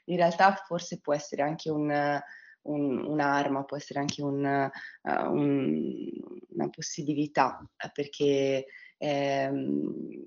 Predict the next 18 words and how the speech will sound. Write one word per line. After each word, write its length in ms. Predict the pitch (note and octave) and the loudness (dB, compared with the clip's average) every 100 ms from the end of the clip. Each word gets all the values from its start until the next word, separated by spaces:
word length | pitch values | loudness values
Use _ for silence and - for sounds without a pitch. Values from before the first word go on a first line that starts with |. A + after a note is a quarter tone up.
| - | -12
perché 240 | - - | -10 -2
è 20 | C#3 | 0
un 80 | |
po' 120 | E3 D#3 | 2 2
l'incoscienza, 840 | D3 D3+ D3+ - - C#3+ D3+ D3+ | 2 0 -2 -2 4 4 4 -2
un 60 | D3+ | -2
po' 100 | C#3 | 0
l'inconsapevolezza 920 | D3 D3 D#3 D#3 - C#3+ D3+ D#3 D#3 | 0 -4 -12 -8 0 2 2 0 -8
che, 340 | - C3 C3+ - | -4 -2 -2 -4
che 100 | - | -16
secondo 300 | - C#3 C#3 | -12 -8 -2
me 100 | C#3+ | 0
aiutano 420 | C3+ C#3 C#3+ C3+ | 0 -4 -6 -8
moltissimo 680 | C#3+ C#3 - - - C#3+ C#3 | -6 -8 -12 -16 -12 -10 -10
questo, 560 | C#3 D3 C#3+ C#3+ C#3 C#3 - - - _ | -12 -12 -6 -2 -2 -4 -12 -20 -20 _
eh, 180 | C#3 C#3 | -6 -2
la 100 | C#3 | -2
creatività. 840 | - C#3+ - C3+ C#3 C#3+ A#2+ - | -2 -4 -4 -8 0 2 2 -4